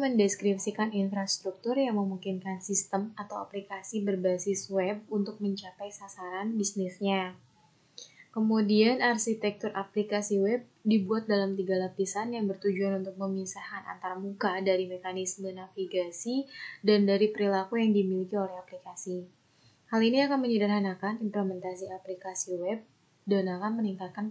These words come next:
penggunaan ulang komponennya. Next, eh, lanjutannya itu ada arsitektur M V C, yaitu model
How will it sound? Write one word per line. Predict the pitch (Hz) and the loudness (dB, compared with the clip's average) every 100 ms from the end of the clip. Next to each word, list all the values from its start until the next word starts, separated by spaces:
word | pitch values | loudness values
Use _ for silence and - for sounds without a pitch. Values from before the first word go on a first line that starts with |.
| 214 | -2
penggunaan | 202 190 190 185 196 - _ _ 220 254 262 - | 0 2 2 2 -2 -6 _ _ -2 0 0 0
ulang | 214 202 208 226 | 2 4 2 -2
komponennya. | 202 190 190 185 190 185 185 185 175 170 _ - - _ - - - - - - - | -4 -6 -4 -4 -4 -4 -4 -6 -8 -12 _ -20 -20 _ -20 -20 -16 -12 -12 -12 -2
Next, | 226 262 262 - - - | 2 2 2 -6 -8 -2
eh, | 226 208 208 202 202 202 202 202 208 220 | 2 4 4 2 2 2 0 0 0 2
lanjutannya | 214 208 208 202 196 196 208 247 240 | 4 4 2 0 0 2 0 -2 -4
itu | - | -4
ada | 262 226 196 190 190 | -2 0 2 4 2
arsitektur | 185 - 196 - 196 - 208 208 | -2 -4 -6 -6 -8 -8 -8 -6
M | 208 202 | -4 -4
V | 202 190 | -2 -2
C, | - 214 208 190 196 | 0 4 4 4 2
yaitu | 202 190 190 185 - 226 | 2 4 2 -2 -2 0
model | 214 185 185 233 | 2 2 2 0